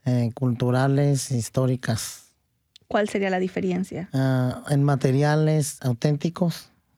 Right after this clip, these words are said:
Speaker 1: como la flor de cempasúchil, que es una de la elementos más importantes de la celebración del Día de los Muertos.
Speaker 2: He says, uh, the difference, I guess it would be, it's very similar, um,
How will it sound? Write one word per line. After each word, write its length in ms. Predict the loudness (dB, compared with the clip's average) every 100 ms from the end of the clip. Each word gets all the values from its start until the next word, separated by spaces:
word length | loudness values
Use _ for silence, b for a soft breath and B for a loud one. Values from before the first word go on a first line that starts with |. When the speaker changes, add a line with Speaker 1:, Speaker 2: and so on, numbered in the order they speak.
| _
Speaker 1:
como 320 | 0 2 2
la 160 | 2 0
flor 300 | 2 0 0 -6 -8
de 80 | -2
cempasúchil, 640 | 0 0 0 0 -2 -4
que 100 | 0
es 60 | 2
una 260 | 2 2
de 80 | 2
la 400 | 2 0 0 -4 b b b _ 0
elementos 840 | 2 4 2 0 0 -2 -4 -12 _
más 680 | -2 0 0 -2 -6 -16 _ _ _ _
importantes 840 | -2 0 0 0 -2 -2 -4 -6 -6
de 120 | -2
la 120 | 0
celebración 460 | 0 0 0 0 0
del 120 | 2
Día 120 | 2
de 60 | 2
los 100 | 2
Muertos. 500 | 2 0 -2 -12 -20 _ B B B B
Speaker 2:
He 120 | -4
says, 220 | -2 -2 -4
uh, 320 | 0 2 2
the 100 | 0
difference, 460 | 0 0 2 0 0 -4
I 80 | -2
guess 260 | -2 0
it 60 | 0
would 160 | 0
be, 200 | 0 -2 B B B B B -10
it's 160 | -4
very 300 | 0 2 2
similar, 640 | 2 2 2 4 2 2 -2 _ _ -2
um, 540 | 0 2 2 0